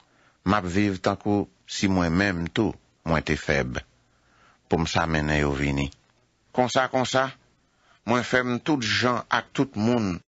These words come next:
pou m ka sove kèk nan yo. Pa tout mwayen posib, mwen fè tou sa, poutèt bòn nouvèl la, pou m ka resevwa pa m nan benediksyon l yo, lè y'ap fè.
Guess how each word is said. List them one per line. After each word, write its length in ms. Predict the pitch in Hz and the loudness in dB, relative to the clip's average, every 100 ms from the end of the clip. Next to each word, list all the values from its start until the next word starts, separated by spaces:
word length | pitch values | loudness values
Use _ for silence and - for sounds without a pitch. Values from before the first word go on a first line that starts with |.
| _ _ - | _ _ -2
pou 60 | 123 | 0
m 140 | 120 | 2
ka 160 | 120 107 104 | 2 2 0
sove 380 | 123 104 107 104 | 0 0 0 0
kèk 300 | 113 104 110 | -2 -2 0
nan 180 | 110 95 | 0 2
yo. 160 | 98 95 - _ _ _ _ _ _ - | 2 0 -6 _ _ _ _ _ _ -4
Pa 300 | 107 95 - - _ _ _ _ _ - | 0 0 -4 -12 _ _ _ _ _ -2
tout 240 | 135 - | -2 0
mwayen 500 | 107 110 95 90 90 | 2 4 2 0 0
posib, 520 | 85 87 - 87 73 80 - _ _ _ _ - | -2 -2 -2 -2 -2 -4 -6 _ _ _ _ -10
mwen 280 | 90 92 92 | -2 0 0
fè 480 | - 104 101 104 101 - _ _ _ _ _ _ | 0 2 2 0 -4 -10 _ _ _ _ _ _
tou 160 | - 131 | -2 0
sa, 220 | - 113 107 - _ | 2 0 0 -12 _
poutèt 320 | - 101 113 101 | -6 0 0 0
bòn 320 | 92 104 113 | 0 2 2
nouvèl 420 | 123 117 123 127 | 2 2 2 2
la, 120 | 135 - _ _ _ _ - - | 0 -4 _ _ _ _ -20 -2
pou 100 | 113 | 0
m 80 | 110 | 2
ka 180 | 107 98 | 2 2
resevwa 560 | 92 131 127 117 95 104 | 2 0 0 0 2 0
pa 200 | - 101 95 | 0 0 0
m 200 | 92 82 - - | 0 -2 -6 -4
nan 240 | 98 92 | 0 2
benediksyon 680 | 90 90 85 87 - 87 82 | 2 2 0 -2 -2 0 0
l 100 | 78 | 0
yo, 100 | 78 - _ _ _ _ _ - | -2 -4 _ _ _ _ _ -4
lè 180 | - 104 | 0 2
y'ap 180 | 123 127 | 2 -2
fè. 340 | - - 123 | -8 0 2